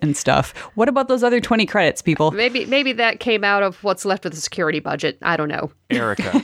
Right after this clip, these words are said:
Speaker 1: <laughs>
Speaker 3: you're mathing.
Speaker 1: <laughs> I am totally mathing.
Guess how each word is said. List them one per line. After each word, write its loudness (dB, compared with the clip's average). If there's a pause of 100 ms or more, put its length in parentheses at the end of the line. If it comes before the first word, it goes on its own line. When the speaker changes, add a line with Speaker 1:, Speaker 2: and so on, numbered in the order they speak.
(240)
Speaker 1:
<laughs> -20
Speaker 3:
you're 0
mathing. -2
Speaker 1:
<laughs> -8
I 2
am 0
totally 2
mathing. 0